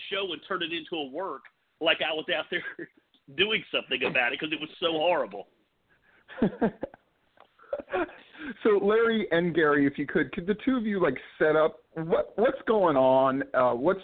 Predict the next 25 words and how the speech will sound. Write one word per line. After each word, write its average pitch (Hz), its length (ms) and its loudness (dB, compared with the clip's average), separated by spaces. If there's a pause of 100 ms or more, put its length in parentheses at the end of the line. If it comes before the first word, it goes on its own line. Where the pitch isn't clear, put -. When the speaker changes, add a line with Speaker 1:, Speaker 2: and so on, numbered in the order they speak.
Speaker 2:
the 175 60 -2
controversy 139 840 0
happening 120 480 0
right 113 300 0
now 110 360 -2 (320)
with 123 100 2 (100)
Southern 147 300 4
Honor 127 360 4
and 120 220 -2
other 143 220 2
promotions? 123 760 0 (440)
What's 185 360 0 (200)
the, 165 260 0
what's, 202 220 0 (280)
and 185 280 2
Gary, 202 200 4
what 214 160 0
do 226 60 -4
you 226 240 -2
think 196 180 -2
the, 165 100 2
like, 135 200 4 (100)
core 165 720 4
of 123 180 0
the 120 80 -6